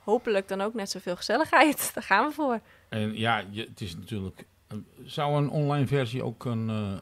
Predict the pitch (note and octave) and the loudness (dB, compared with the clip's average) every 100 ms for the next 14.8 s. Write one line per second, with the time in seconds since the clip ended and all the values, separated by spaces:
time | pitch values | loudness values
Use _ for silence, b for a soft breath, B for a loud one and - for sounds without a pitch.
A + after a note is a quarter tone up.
0 | - G#2+ A2+ - - G2+ G#2 F3 - b | -6 -6 -6 -10 -12 -10 -8 -10 -12 b
1 | b b b b b b b _ _ _ | b b b b b b b _ _ _
2 | - G#3+ G#3 A#3 B3+ A3+ A3 - - C4 | -2 4 6 8 10 10 8 4 4 4
3 | E4 C#4+ C#4 - C4 C4 B3 - A#3 A3+ | 4 0 -2 2 4 6 2 0 -4 -2
4 | A3 G3+ G3 - G#3 F3+ D#3+ A#3 A3 A3 | 0 2 0 -2 0 2 4 4 4 4
5 | A3+ A3 G#3 G3+ G3 G3+ G3 - - - | 2 -4 -2 -2 -2 -4 -4 -4 -4 -4
6 | - - - F#3+ F#3+ - - G#3+ G#3+ G3+ | -4 -4 -2 0 0 -2 0 0 0 -4
7 | - - G3+ A3 G#3 F#3+ F#3+ E3+ G3 A#3 | -6 -6 -6 -4 -4 -2 0 0 2 0
8 | E4 - - G#3 - A3 - G#3 - F#3+ | -2 -6 -4 -4 -4 -10 -10 -10 -4 -2
9 | G3 - F3+ E3+ - - A3 G#3+ A3 G#3 | -4 -6 -8 -8 -8 -2 -2 -2 -4 -6
10 | G3 - F#3+ - F3 - E3 - C#3+ F3 | -4 -6 -10 -8 -4 -4 -4 -6 -8 -8
11 | B B B B B B - F#3 F3+ F3 | B B B B B B -8 -4 -2 -2
12 | E3+ F3 F3+ - _ _ _ _ - G3 | -2 -4 -8 -12 _ _ _ _ -12 -4
13 | F#3+ F#3 F3 - - F#3+ F#3 - A3+ G3+ | 0 0 0 -6 -8 -4 -4 -2 -2 0
14 | F#3+ - - - F3 E3+ - | -2 -4 -8 -8 -10 -6 -6